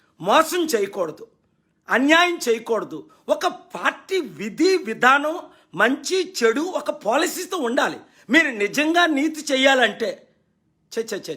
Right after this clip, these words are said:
ఛే, ఛే, చాలా విచారం. ఆ, నేను ట్రంప్ను ఓడిస్తానని బుక్ రాసా. ఎన్నిసార్లు ఆయన కాల్ చేసినా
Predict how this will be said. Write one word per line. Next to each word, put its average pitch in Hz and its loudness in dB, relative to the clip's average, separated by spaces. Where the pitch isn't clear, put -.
ఛే, 135 -14
ఛే, - -20
చాలా 262 4
విచారం. 208 -2
ఆ, 202 2
నేను 277 4
ట్రంప్ను 277 4
ఓడిస్తానని 247 2
బుక్ 240 -2
రాసా. 247 2
ఎన్నిసార్లు 320 4
ఆయన 302 0
కాల్ 285 0
చేసినా 285 -4